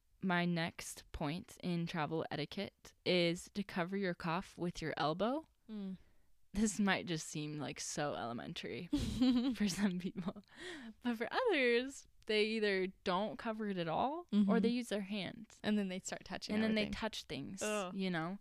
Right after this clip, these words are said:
Speaker 1: And that's not sanitary because then you're, what you cough, <laughs> again, this might seem really obvious, but when you cough into your hand, then
Speaker 2: Mm-hmm.
Speaker 1: your cough germs are on your hand.
Speaker 2: Mm-hmm.
Speaker 1: <laughs> And then you touch things with your hand.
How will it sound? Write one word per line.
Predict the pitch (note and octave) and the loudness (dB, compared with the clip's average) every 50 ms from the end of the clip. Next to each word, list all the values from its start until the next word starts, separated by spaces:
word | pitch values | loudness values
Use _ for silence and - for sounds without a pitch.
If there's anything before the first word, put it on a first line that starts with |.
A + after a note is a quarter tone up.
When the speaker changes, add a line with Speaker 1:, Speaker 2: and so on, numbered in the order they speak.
| - - - - - - _ - | -12 -20 -20 -20 -20 -20 _ -4
Speaker 1:
And | - G#3 G#3+ G#3+ | 0 2 2 4
that's | G#3 G#3 A3 - - | 4 2 2 0 0
not | A#3 G#3+ - G#3 | -2 -2 -2 0
sanitary | - C4 C4+ C#4+ C4 A#3+ - F#3+ E3+ E3+ E3+ | 0 2 2 2 2 2 2 0 0 0 0
because | F3 F3+ F3+ - - F3+ F3 F#3 - - | -2 -4 -6 -4 -4 -4 -4 -4 -6 -4
then | - A3 A3 G#3+ | -2 0 0 0
you're, | G3+ F#3 F3+ _ _ _ _ - | -2 -2 -6 _ _ _ _ -10
what | A3 G#3 - | -8 -6 -6
you | - G3 F#3+ | -6 -8 -10
cough, | - - - - E4 C#4 A#3 C4 - - - - _ _ _ _ _ _ | -10 -12 -10 -6 -4 -4 -4 -4 -6 -12 -20 -20 _ _ _ _ _ _
<laughs> | - - - - A3 - _ - | -8 -6 -6 -6 -8 -10 _ -10
again, | - G3+ G#3+ A#3 A3+ F3 E3+ E3 G3 | -6 -2 0 2 2 0 0 -4 -4
this | G3+ G3 - | -4 -4 -4
might | - - - - | -6 -6 -6 -6
seem | - G#3 | -6 -6
really | G#3 G3+ G#3 - | -4 -4 -6 -4
obvious, | - F4 E4 B3+ A3+ G3 F#3 G3+ G3 - - - | -4 -4 -2 -2 -2 0 -2 -2 -6 -8 -10 -6
but | G#3+ F#3 | -4 -2
when | G#3+ G#3 | -2 -2
you | F#3+ G3+ | -4 -6
cough | - - C4 A#3+ - | -8 -10 -10 -8 -6
into | G3+ G3 F#3 | -6 -4 -4
your | F3+ F#3+ | -6 -6
hand, | G3+ - D#4 C#4+ G3+ - - A3+ - _ _ _ - | -8 -8 -6 -6 -6 -6 -8 -10 -14 _ _ _ -18
then | A#3 A3+ G3 C4+ A#3+ | -14 -6 -2 0 0
Speaker 2:
Mm-hmm. | A#3 | 0
Speaker 1:
your | G#3+ G#3 | 0 -2
cough | G#3 - - B3 A#3 - | -4 0 2 0 0 0
germs | - - G#3+ G3+ G3 F#3+ | -2 -2 0 0 0 0
are | F#3+ F3 | 0 0
on | E3 D#3+ D#3 D#3 | 0 0 -2 -2
your | C3+ C#3+ | -4 -4
hand. | F#3 F#3 G#3 F#3 - - - - - - | -2 -2 -2 -2 -2 -4 -10 -12 -12 -12
Speaker 2:
Mm-hmm. | G#3+ A3 G#3 G#3 G#3 | -14 -14 -12 -4 2
Speaker 1:
<laughs> | - C4+ C#4+ | 4 8 10
And | C4 C4 | 10 10
then | C4 A#3 G#3 | 10 8 6
you | G3+ G3+ | 4 2
touch | - B3+ A3+ G#3+ | 4 4 2 2
things | - G#3 E3+ D#3+ D#3 - | 0 -4 -4 -4 -4 -4
with | D#3+ E3 - - | -4 -4 -4 -4
your | - - | -6 -4
hand. | F3+ F#3 - - - G3 - | -4 -4 -4 -4 -8 -10 -12